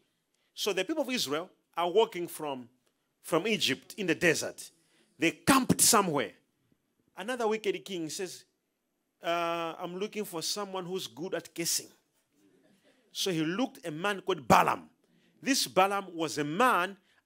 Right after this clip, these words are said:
according to the Bible, when he makes a case, you are finished. So he was hired to case. What did the people of Israel do to Barak?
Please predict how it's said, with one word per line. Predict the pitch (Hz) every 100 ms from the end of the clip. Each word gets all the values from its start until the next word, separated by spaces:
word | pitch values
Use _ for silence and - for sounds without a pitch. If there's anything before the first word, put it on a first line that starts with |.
| -
according | 175 - 262 254 247
to | 202
the | 151
Bible, | - 202 190 139 104 - _ _ _ _ _ _ _ _ _ _ _ _ _ _ _ _
when | 170 180
he | 170
makes | 165 196 320 330 - -
a |
case, | - - 240 196 - - - - - - _ _ _
you | 135 139
are |
finished. | - 156 110 - - - _ _ _ _ _ _ _ _ _ _ _ _ _ _ _ _ _ _
So | - 247
he | 240
was | 190 165
hired | 143 277 349 339 330 -
to | 240
case. | - 247 160 - - - - _ _ _ _ _ _ _ _ _ _ _ _ _
What | - 202 302 226
did | 202
the |
people | 214 226
of | 214
Israel | 233 180 175
do | 139 190 - _
to | 160
Barak? | 135 180 131 -